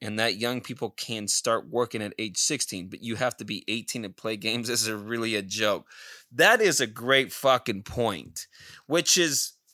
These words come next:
a hundred percent valid. You're saying that the sexual age of consent is fourteen, but you can't play video games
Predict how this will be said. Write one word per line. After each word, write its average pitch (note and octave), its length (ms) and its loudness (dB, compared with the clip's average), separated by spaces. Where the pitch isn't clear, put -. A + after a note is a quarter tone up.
a D3 140 0
hundred B3 380 0
percent E3+ 420 0
valid. G#2 680 -2
You're E3+ 140 -2
saying G3+ 260 2
that E3+ 120 -4
the C3+ 320 -4
sexual - 640 2
age C#3+ 240 2
of C3 120 -2
consent A#2 520 0
is G2+ 100 -2
fourteen, G#2 580 -2
but - 180 -6
you A#2+ 80 -6
can't - 320 -6
play A#2+ 220 0
video A2+ 420 0
games A#2+ 460 -4